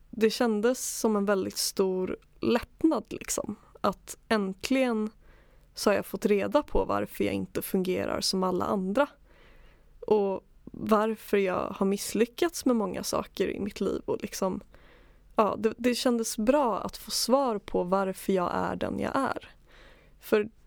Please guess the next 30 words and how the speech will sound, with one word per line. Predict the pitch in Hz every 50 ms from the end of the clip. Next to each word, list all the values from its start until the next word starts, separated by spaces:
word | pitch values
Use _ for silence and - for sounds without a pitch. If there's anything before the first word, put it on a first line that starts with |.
| - - -
länge | - - 233 226 214 208 233
har | 254 262 262
jag | 240 226
ju | 214
gått | 196 220 240 - - -
och | 190 190
bara | 196 185 175 185
tänkt | - - 247 254 247 214 202 - _ 170
att | 190 - - -
jag | 185 175 -
är | 233 247 247 233 220 220 208 _ - - - - - - - _ - - - _ - - -
en | - - 208 190
konstig | - 220 202 175 170 - - - 185
person | - - 196 - - 214 196 190 175 175 170 -
eller | - - 180 175 175 170 170 175 - - - -
en | - 180 170 - - - - -
idiot, | 208 202 180 196 202 220 220 208 - - -
liksom. | - - - - - - - - 226 - - _ - - - - - - - _ - _ _ _
Men | - 220 208 202
då | 208 202
fick | - - 226
jag | 269 262 247
också | 247 - - 202
reda | 208 196 - -
på | - -
att | 196 -
det | - 196
finns | - - 202 190 185 190 - - - - _ _
många | 220 202 190 185 180 - -
andra | - 220 190 180 180 185 233 285 294